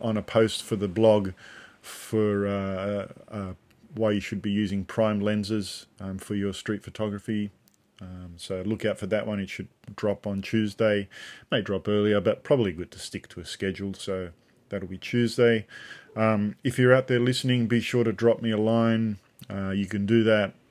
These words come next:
on the Anchor app. So if you download the Anchor app for I O S or Android, you can just jump on there and leave me a voice message. I would absolutely love it, as I said, if you did that. Um, shout out to George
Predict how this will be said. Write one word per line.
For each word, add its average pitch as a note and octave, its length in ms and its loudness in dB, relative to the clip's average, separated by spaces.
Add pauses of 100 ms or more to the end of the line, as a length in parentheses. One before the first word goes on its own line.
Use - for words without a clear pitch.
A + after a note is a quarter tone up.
(140)
on A#2+ 160 4
the A2+ 160 6
Anchor A2 340 4
app. A#2+ 220 4
So G#2+ 140 -2
if G2+ 180 -2
you G#2 40 -2
download G#2+ 460 2
the G2 140 -2
Anchor G2 320 0
app G2 240 0
for G2 400 -4
I G#2 140 2
O G2 160 0
S F#2+ 200 -4
or F#2+ 140 -2
Android, G2+ 400 0
you F#2+ 40 -8
can G2+ 120 0
just F#2 220 -6
jump G2 260 -4
on G#2 160 0
there G2+ 100 2
and G2 140 -2
leave G2+ 180 -2
me G2+ 80 0
a F#2+ 80 -2
voice A2+ 300 2
message. A2+ 440 0 (400)
I A2 60 -2
would G2+ 100 0
absolutely G2 480 -2
love G2 240 -2
it, F#2+ 80 -2
as F#2 160 -4
I F#2 100 -6
said, F#2+ 260 -4
if F2+ 160 -10
you F2+ 60 -8
did G2 240 -6
that. G#2+ 260 -2 (340)
Um, F2 380 -12
shout G2+ 340 -2
out G2 200 -2
to F#2+ 120 -8
George G#2+ 720 -4